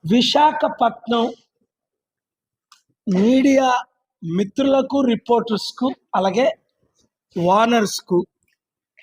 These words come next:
మీరిచ్చిన మద్దతుతో, ప్రజలు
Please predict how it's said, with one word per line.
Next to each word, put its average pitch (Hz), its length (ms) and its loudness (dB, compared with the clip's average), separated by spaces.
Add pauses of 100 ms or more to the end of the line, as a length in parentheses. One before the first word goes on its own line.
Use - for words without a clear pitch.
(920)
మీరిచ్చిన 285 800 2
మద్దతుతో, 254 1000 0 (3000)
ప్రజలు 240 540 2